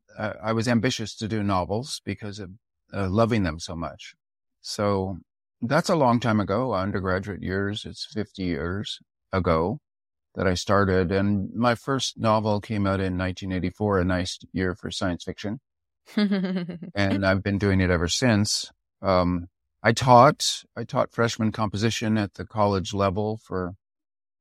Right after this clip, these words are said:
Speaker 1: a decade or so when I was young. And then when my wife and I had our first child, I became a, a house husband, a Mister Mom,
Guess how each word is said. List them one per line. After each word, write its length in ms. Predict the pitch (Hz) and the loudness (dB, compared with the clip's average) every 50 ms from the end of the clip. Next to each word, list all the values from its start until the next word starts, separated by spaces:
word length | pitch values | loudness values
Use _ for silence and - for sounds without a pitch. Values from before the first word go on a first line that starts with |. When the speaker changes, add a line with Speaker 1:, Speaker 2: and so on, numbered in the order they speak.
| _ _ - | _ _ -6
Speaker 1:
a 40 | 104 | 0
decade 400 | 92 117 107 - - 98 95 101 | 2 2 2 2 0 -2 -2 -2
or 80 | 98 | -2
so 280 | 95 - - 107 101 101 | -4 -2 0 2 2 2
when 220 | 95 98 101 98 | 2 0 -2 -2
I 60 | 95 | -2
was 180 | 92 95 90 - | -2 -4 -4 -2
young. 320 | 101 101 101 107 107 107 | 0 2 2 2 2 2
And 100 | 104 101 | 2 2
then 340 | 101 107 107 107 104 98 - - _ | 2 2 4 2 2 0 -4 -8 _
when 360 | 104 101 110 110 107 101 101 | -2 0 2 4 4 4 4
my 160 | 101 95 92 | 2 2 2
wife 300 | 90 98 101 101 101 - | 4 4 2 2 2 0
and 80 | 107 101 | -2 -2
I 100 | 101 98 | 0 0
had 240 | 98 98 98 101 98 | 0 0 -2 0 0
our 140 | 95 92 | 0 -2
first 300 | - - 101 98 95 - | -2 -4 -6 -6 -6 -6
child, 340 | - - 104 101 101 101 92 | -2 2 4 4 4 4 2
I 60 | 95 | 0
became 420 | 82 80 90 85 - 104 98 90 92 | -2 -2 -4 -6 -8 -8 -6 -6 -4
a, 180 | 87 85 82 - - | -4 -6 -6 -8 -8
a 140 | - 90 95 | -8 -6 -2
house 280 | 95 90 92 101 - | 0 2 2 2 0
husband, 440 | - 98 95 92 - - 101 95 92 | -2 -4 -4 -4 -4 -4 -2 -2 -2
a 40 | 87 | -2
Mister 300 | 85 90 90 - - 92 | -2 -2 -4 -4 -2 -2
Mom, 480 | 90 87 90 92 92 92 92 92 90 | 0 0 2 2 2 2 2 0 0